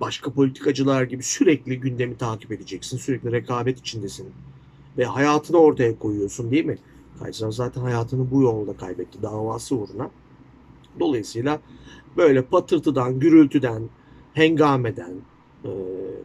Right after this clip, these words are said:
politik kavgalardan, dövüşten uzak olup tümüyle ama tümüyle, e, kendi başına istediği gibi yiyip içip, e, birlikte olup insanlarla böyle bir hayat sürmeyi isteyen bir şairden bahsediyor.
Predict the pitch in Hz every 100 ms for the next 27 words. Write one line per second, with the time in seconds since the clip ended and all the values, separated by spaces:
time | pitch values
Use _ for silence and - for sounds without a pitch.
0 | - 147 139 147 156 139 127 123 113 104
1 | 104 101 104 131 131 - 139 120 139 -
2 | 151 156 143 127 143 - _ - - -
3 | - 180 180 185 135 123 127 127 - 175
4 | 180 131 131 175 196 _ _ _ - -
5 | _ - 127 123 120 120 117 113 110 107
6 | 107 107 - 135 170 151 151 120 110 101
7 | 110 135 147 131 123 120 107 101 98 104
8 | 107 - - - 107 _ _ - - 101
9 | 101 - 113 107 - 110 95 98 - -
10 | - - - - - - 113 - 92 90
11 | 85 82 117 - - _ - - - 80
12 | 92 123 131 120 - 90 80 87 - 113
13 | 131 123 107 107 107 110 92 87 - -